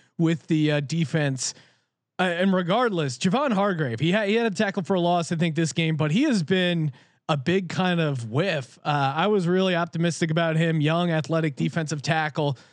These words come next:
coming in his prime of his career. Really haven't gotten enough out of him, but thankfully Brandon Graham's had a great year. Fletcher Cox has been flashing coming on as of late, but here we are at the, at the bye week.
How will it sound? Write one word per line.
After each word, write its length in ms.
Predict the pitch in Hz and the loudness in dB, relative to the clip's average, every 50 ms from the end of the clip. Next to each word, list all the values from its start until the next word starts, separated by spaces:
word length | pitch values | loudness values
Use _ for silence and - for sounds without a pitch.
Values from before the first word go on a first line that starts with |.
| _ _ _ | _ _ _
coming 300 | - 196 196 196 196 185 | -2 0 2 2 2 2
in 160 | 180 180 170 | 2 2 2
his 180 | 170 160 147 - | 2 0 -2 -2
prime 320 | - - 180 170 170 170 | -2 -2 0 0 0 -2
of 120 | 160 151 156 | -2 -2 -2
his 100 | 156 123 | -2 -2
career. 360 | - - 156 160 160 156 143 | -2 -2 0 0 0 0 0
Really 300 | 147 175 185 208 202 180 | 0 0 0 2 2 0
haven't 240 | 170 180 170 170 139 | 0 -2 -2 -2 -2
gotten 220 | 175 170 175 165 | 0 -2 0 -2
enough 300 | 151 151 156 160 147 - | -2 0 0 0 0 0
out 160 | 160 143 139 | -2 -2 0
of 40 | 139 | 0
him, 320 | 135 160 160 156 156 160 131 - - - _ _ _ - | 0 0 0 0 0 -2 -2 -6 -10 -20 _ _ _ -6
but 100 | 160 - | -2 0
thankfully 400 | 190 185 190 190 - 196 190 175 | 0 0 0 0 0 0 0 0
Brandon 380 | 156 165 170 190 202 202 185 | 0 0 0 0 0 0 0
Graham's 360 | 160 165 185 190 185 185 185 | 0 0 0 0 0 -2 -2
had 140 | - 190 180 | -2 -2 0
a 60 | 180 | 0
great 260 | 170 170 175 170 165 160 | 0 0 -2 -2 -2 -2
year. 380 | 165 165 160 165 170 156 143 - - - - _ _ | 0 0 2 2 0 0 -2 -6 -10 -20 -20 _ _
Fletcher 260 | - 180 175 - 180 | -2 -2 -2 0 -2
Cox 420 | 143 - 180 180 175 170 170 - - | -2 -2 0 0 0 0 -2 -4 -4
has 140 | 180 170 135 | -4 -2 0
been 340 | 151 170 165 170 170 175 | 0 0 0 0 -2 -4
flashing 580 | - - - 165 160 156 160 156 - 175 156 151 | -4 -2 0 0 0 0 0 -2 -2 -2 -2 0
coming 240 | - 170 165 160 156 | 0 0 0 2 2
on 280 | 156 156 151 147 147 | 2 2 2 0 0
as 280 | 147 - 143 151 147 135 | -2 -2 -2 -2 -2 -2
of 80 | 147 143 | -2 0
late, 440 | 139 139 151 160 151 131 - - - - _ _ _ _ _ _ _ _ _ _ | 0 0 0 0 0 -2 -6 -12 -18 -20 _ _ _ _ _ _ _ _ _ _
but 120 | - 170 175 | 0 2 2
here 160 | 202 220 226 | 2 2 2
we 120 | 247 240 | 2 2
are 380 | 226 208 202 196 196 202 208 202 - | 2 2 2 2 2 0 -2 -4 -4
at 200 | - 190 202 196 | -4 -2 -2 -2
the, 100 | - 202 170 165 - - | -2 -2 -4 -4 -4 -2
at 180 | 185 196 - | -2 -2 -2
the 60 | - 185 | -2 -4
bye 400 | 135 - 208 202 190 190 196 190 | -2 0 0 2 2 2 2 2
week. 480 | 180 175 175 175 175 175 - - - | 2 2 2 2 0 -2 -4 -8 -12